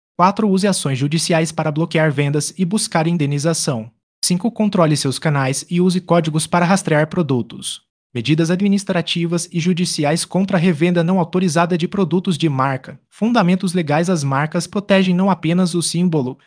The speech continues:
mas a confiança do consumidor. Quando alguém vende produtos de marca sem autorização,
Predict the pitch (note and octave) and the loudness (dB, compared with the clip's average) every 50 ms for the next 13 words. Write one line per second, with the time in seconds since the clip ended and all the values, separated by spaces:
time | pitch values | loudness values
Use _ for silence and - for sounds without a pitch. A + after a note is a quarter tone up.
0 | _ _ - D3 D3+ D#3 D#3 F#3 F#3 F3+ F#3 F3 - - E3+ E3 F3 E3 - E3 | _ _ -2 0 0 2 2 0 0 -2 -4 -6 -2 0 0 2 2 0 0 -2
1 | D3+ D#3 D#3 - G3 F#3+ F#3 - F3+ E3 D#3 C3+ D3 C3+ A#2 F#2+ G2+ - _ _ | -2 -4 -4 -2 -2 -2 -2 -2 -2 -4 -2 0 0 0 0 -2 -6 -12 _ _
2 | _ _ _ _ C#3 C#3+ F3 G#3+ G3+ E3+ F#3 F#3 D3+ D#3 E3 E3+ F#3 F#3 - G3+ | _ _ _ _ 2 4 4 4 6 6 6 6 6 6 4 4 4 2 2 2
3 | G#3 F3 F#3 G3+ F#3+ G#3+ F#3+ E3 - G3+ F#3+ E3 D#3 E3+ E3+ - F#3+ F3+ - - | 2 4 4 2 4 4 2 4 4 4 6 6 6 4 4 2 0 0 2 0
4 | D#3+ D#3+ E3 F3 F3 G3+ F#3 G3 F#3+ G#3 G3 - F#3 E3+ F3 F3 | 2 2 2 2 2 2 2 4 4 2 2 4 2 2 2 0